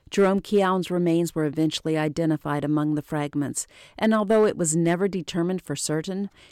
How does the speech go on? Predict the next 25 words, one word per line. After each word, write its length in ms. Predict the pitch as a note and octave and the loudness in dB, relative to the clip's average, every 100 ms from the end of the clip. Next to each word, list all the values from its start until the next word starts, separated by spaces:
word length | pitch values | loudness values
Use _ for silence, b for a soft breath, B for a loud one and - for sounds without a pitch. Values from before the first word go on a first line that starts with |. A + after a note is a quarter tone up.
| B | B
investigators 840 | F#3+ F3+ G3 - F#3+ F#3 F3+ E3+ | 0 2 2 0 0 2 2 -2
believed 540 | D3+ E3 E3 F#3 G3 - | -2 0 0 0 -2 -4
some 320 | - E3 F3+ | -2 0 0
of 80 | F3+ | -2
the 80 | |
remaining 500 | E3 D#3+ D#3 D#3+ E3+ | -2 0 2 2 0
teeth 360 | E3 - E3+ - | -4 -6 -6 -6
and 200 | - F3+ | -4 -4
bones 420 | D#3 D3+ D3+ D3+ - - | -2 -2 0 -2 -6 -12
belonged 500 | C3+ C#3+ D3 D3 D#3 | -6 -2 0 0 -2
to 60 | D3+ | -4
Chris 360 | - D#3 D3+ - | -6 -4 -4 -2
Heyman 440 | D#3 D3 D3 D3 b b b | -2 0 0 -2 b b b
and 220 | E3 D#3+ | 0 0
Dean 340 | D#3+ D3+ D3+ D3+ | 2 2 2 0
Moon. 460 | D3+ C#3+ C#3 C3+ - _ _ B B B - | -2 -2 -4 -8 -14 _ _ B B B 0
No 260 | G3 A3+ | 4 4
remains 540 | B3 B3 G3+ F3 E3+ D#3 | 6 4 4 4 2 0
of 80 | |
four-year-old 640 | - D#3 D#3+ D3+ D#3 D3+ C#3+ | -4 0 0 0 0 -2 -4
John 280 | D#3+ D3 D3+ | -2 -2 -2
Colthurst 600 | D3+ C#3 - C#3+ - E3+ | -4 -6 -6 -8 -8 -8
were 240 | C#3+ D3+ | -6 -6
ever 280 | - D#3 D3+ | -4 -6 -6
found, 560 | D3 D#3 C3+ C3 C3 | -6 -6 -6 -6 -10